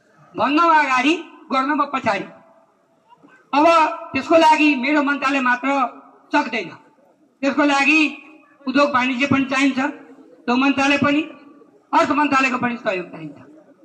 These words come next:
र खानेपानी मन्त्रालय त लिडरसिप लिने नै भयो। अहिले नै एउटा सर्भेले गर्दा अहिले नै खालि भारतको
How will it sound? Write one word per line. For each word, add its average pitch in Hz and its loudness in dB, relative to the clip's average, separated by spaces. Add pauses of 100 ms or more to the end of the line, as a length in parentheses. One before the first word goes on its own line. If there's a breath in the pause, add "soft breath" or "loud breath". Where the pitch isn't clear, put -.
(440)
र 277 0
खानेपानी 277 0
मन्त्रालय 240 -2
त 247 -2 (1120)
लिडरसिप 285 2
लिने 233 -2
नै 269 2
भयो। 151 -4 (840)
अहिले 277 4
नै 339 4 (1700)
एउटा 277 0
सर्भेले 285 2
गर्दा 226 0 (1400)
अहिले 311 2
नै 339 4 (100)
खालि 302 2
भारतको 302 0